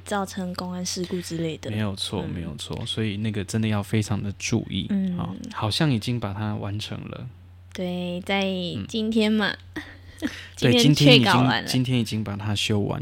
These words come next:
Speaker 2: 了，所以今天算是完稿。
Speaker 1: <laughs>
Speaker 2: 啊，心情好像有一点好一点点。
Speaker 1: 就是不会这么的焦虑了。
Speaker 2: 嗯。对，我记得我前阵子都一直很焦虑，然后你应该有感受到，就是很多时候我都会有点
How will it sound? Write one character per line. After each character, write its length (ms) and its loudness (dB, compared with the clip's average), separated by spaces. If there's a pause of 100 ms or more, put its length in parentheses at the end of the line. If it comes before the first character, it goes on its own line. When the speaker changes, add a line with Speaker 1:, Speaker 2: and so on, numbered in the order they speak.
Speaker 2:
了， 260 -4
所 180 0
以 80 4
今 220 0
天 260 0 (560)
算 200 -6
是 260 -4
完 220 2
稿。 180 -2 (260)
Speaker 1:
<laughs> 0 -
Speaker 2:
啊， 500 0
心 200 -6
情 180 -6
好 100 -2
像 140 4
有 140 6
一 20 6
点 140 6
好 260 -4
一 60 -4
点 200 -6
点。 20 -6
Speaker 1:
就 140 0
是 300 2
不 140 4
会 180 6
这 160 2
么 200 4
的 280 4
焦 280 2
虑 300 0
了。 60 -4
Speaker 2:
嗯。 60 -10 (160)
对， 120 8
我 120 10
记 120 2
得 60 8
我 80 6
前 180 0
阵 160 4
子 120 -2
都 160 -2
一 40 -2
直 140 -6
很 240 -8
焦 260 -4
虑， 160 -10 (800)
然 140 -2
后 200 0 (380)
你 100 2
应 60 6
该 80 10
有 80 8
感 160 2
受 160 0
到， 220 2
就 120 -4
是 120 -2
很 180 -6
多 140 -4
时 160 -10
候 120 -6
我 80 -8
都 140 -8
会 100 -4
有 140 -8
点 220 -8